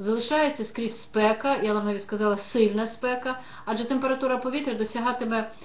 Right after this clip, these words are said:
тридцяти-тридцяти семи градусів вище нуля. Саме тому, е, сьогодні зі мною нема кота Апельмона, він, щоправда, неподалік,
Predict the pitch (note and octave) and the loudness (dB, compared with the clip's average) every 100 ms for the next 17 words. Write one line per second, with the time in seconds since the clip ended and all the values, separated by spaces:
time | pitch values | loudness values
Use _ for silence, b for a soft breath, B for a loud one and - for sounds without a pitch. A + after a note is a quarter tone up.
0 | B - A3 A3+ A3+ D4+ D#4 - A3+ A3 | B -4 -4 -2 -2 -2 -4 -2 -4 -2
1 | A3 A3 G#3 G#3 G3+ A3+ D4 - F#3+ F#3+ | 0 0 0 0 0 2 0 -2 -8 0
2 | G3+ G#3 A3 - B3 G3 G3+ - G#3 F#3+ | 4 4 2 -4 -2 0 -2 -2 -4 -2
3 | F3+ F3+ B B - A3 G#3+ A3 A#3 A3+ | -2 -4 B B -2 0 0 0 0 2
4 | G#3 - G3+ G3+ G3 G#3+ G#3+ G#3 G3 G3+ | 2 0 -2 -2 -2 0 0 0 0 0
5 | G#3 G3+ G3 G3 F#3 G3+ F#3+ - F#3 F#3 | 0 -2 -2 -2 -4 -4 -4 -4 -4 -4
6 | G3 D4 C#4+ G#3+ G#3+ - G3+ G#3 G3 G3 | 0 2 2 0 -2 -4 -2 -2 0 -4
7 | G3 F#3+ G3+ D4+ F4 | -4 -2 0 0 -4